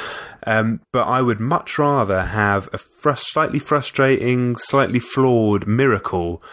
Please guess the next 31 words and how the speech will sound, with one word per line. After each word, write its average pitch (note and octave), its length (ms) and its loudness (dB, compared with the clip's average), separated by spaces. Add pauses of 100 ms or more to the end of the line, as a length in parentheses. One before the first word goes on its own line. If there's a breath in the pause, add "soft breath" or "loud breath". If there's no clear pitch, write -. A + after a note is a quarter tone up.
(280 loud breath)
than, G2 360 0
you G2+ 140 0
know, F#2 160 0
a - 100 -4
polished - 880 -2 (140)
eight A2 180 2
out G2+ 140 2
of F2 80 -6
ten, F#2 680 -2 (100)
you G2 100 -4
know, F2+ 240 -4 (1500)
focus B2 480 2 (380)
grouped, - 520 -2 (240)
like, F2+ 200 0
video G#2 460 2
game F#2 320 -2
that F#2 100 -4
has F2+ 160 -4
very G2+ 180 0
tight - 240 0
mechanics G2 540 -6
and F#2 100 -8
people G2 200 -4
can G2 120 -6
just F#2+ 160 -8
talk G2+ 220 -2
about F#2+ 240 0 (220 loud breath)
in G2 100 -6
purely A2+ 280 0
mechanical G2+ 520 -2
terms. F#2 440 -2